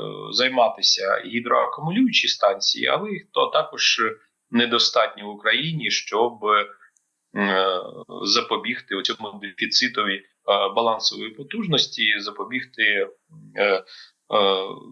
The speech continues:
дефіциту, який, на жаль, на, на жаль, зараз є, і через який запроваджується майже по всій Україні графіки обмеження потужності для промисловості і графіки, е, погодинних вимкнень для побутових споживачів.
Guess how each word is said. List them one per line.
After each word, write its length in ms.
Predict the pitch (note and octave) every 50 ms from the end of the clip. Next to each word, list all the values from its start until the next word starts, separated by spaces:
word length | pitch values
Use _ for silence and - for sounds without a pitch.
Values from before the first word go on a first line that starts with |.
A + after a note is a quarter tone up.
| - - _
дефіциту, 460 | - - - - - D#3 D3 - A2+
який, 240 | G#2+ G2+ - - B2
на 140 | A2+ A2 G#2
жаль, 380 | G2+ - G#2+ G#2 G#2+ G2+ F#2+ F#2+ - - C#3+
на, 140 | B2 A#2 A#2+
на 160 | A#2 A#2 A#2
жаль, 220 | A2+ A2 G#2+ F#2+ F#2
зараз 440 | F#2+ G2+ G#2 G#2 G2 F#2+ - - A2+
є, 240 | B2+ D#3 G3 G3+
і 40 | -
через 340 | - - A2 G#2 G#2 G#2 A2
який 400 | A2 - - - C3+ D3 D#3 - _ _ _ _ _ _ _ _ _ _ _ _ _ _ _ _ _ _ - -
запроваджується 840 | - G2 G#2 G#2 A2 G#2 G#2 G#2+ A#2 A#2+ - G2+ G2+ F#2 F2 - G2
майже 260 | F#2+ G#2 G2+ F#2 F2+
по 100 | F2 -
всій 320 | F#2+ - - - G#2 G2+ G2 F#2+
Україні 720 | G2+ - G#2+ G#2+ A2+ A#2+ C#3 D3 C3+ A#2 G#2 - - _ _ _ _ _ _ _
графіки 680 | - - G#2+ A2+ A2+ G#2+ - G#2 F2+ - - - F#2+ F#2
обмеження 500 | F#2+ G2+ G#2 A2 A2 G2 F#2+ G#2+ G#2 G#2
потужності 600 | - - A2+ - - A2+ A2+ A#2 A2+ - - A#2
для 140 | A2+ A#2 A#2+
промисловості 800 | A2+ B2 C3 C#3 D3+ C#3 - - G#2+ G#3+ F3+ - - - - A#2
і 80 | G#2 F#2
графіки, 600 | - A2 A#2+ - - - - - G2 G2 F#2+ - _ _ _ _ _ _ _ _ _ _ -
е, 240 | G2 G2 G2 F#2+ F2+ F2+ F2+ - - -
погодинних 640 | - A2+ G#2+ A#2+ A#2+ A#2+ A#2+ A#2 G#2+ G#2 G2+ - -
вимкнень 560 | B2 C#3 D#3+ E3 D#3 - A#2+ A2+ A2 G#2 G2
для 340 | F#2 G2+ A2+ A#2+ A#2 A2+ A2+
побутових 560 | A2+ - G#2 G#2 G#2 G#2+ A2 G#2+ A2 G#2+ G2 -
споживачів. 640 | - - G#2 F#2+ G#2 G#2+ G#2 G2+ - - - - -